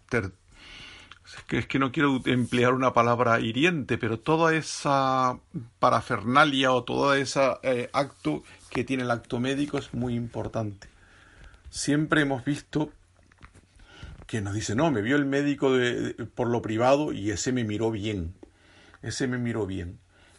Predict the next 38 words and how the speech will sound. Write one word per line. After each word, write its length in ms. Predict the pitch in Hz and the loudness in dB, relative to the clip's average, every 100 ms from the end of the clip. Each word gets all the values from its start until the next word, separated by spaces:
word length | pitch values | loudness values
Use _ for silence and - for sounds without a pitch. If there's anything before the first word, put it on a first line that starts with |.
| - | -8
Yo 220 | 120 208 | 2 2
no 160 | 220 - | 2 0
creo 300 | 135 131 - | 2 2 0
que 80 | |
ese, 400 | 120 - 117 98 | -4 -2 -4 -4
que 100 | - | -6
ese 220 | 120 - 117 | -4 -2 -2
médico 420 | 120 120 120 117 | -2 -4 -2 0
lo 160 | 107 | 0
haya 220 | 110 113 110 | 0 0 0
hecho 260 | 113 - | -2 -4
mejor 480 | 107 95 - 127 123 | -4 -4 -2 -2 -2
que 120 | - | -6
un 120 | 110 | -4
médico 320 | 110 117 117 107 | -2 -4 -4 -4
que 100 | 113 | -4
te 100 | 101 | -6
ha 20 | |
visto 260 | 107 - | -6 -4
en 80 | 117 | -2
la 100 | 110 | -2
pública. 380 | 135 135 127 165 | -2 -4 -2 -2
Lo 100 | 127 | -2
que 80 | 113 | -2
pasa 260 | 123 120 | -4 -4
es 40 | 135 | -2
que 60 | |
a 20 | 135 | -2
lo 60 | |
mejor 240 | 135 131 156 | -2 0 0
el 100 | 120 | 0
compañero 560 | 120 98 104 113 123 | -4 -2 -2 0 -4
que 80 | 127 | -4
ha 40 | |
estado 200 | 120 131 | -4 -2
en 60 | 135 | 0
la 100 | 131 | 0
pública, 560 | 143 139 135 - 147 | -2 -4 -4 -2 -4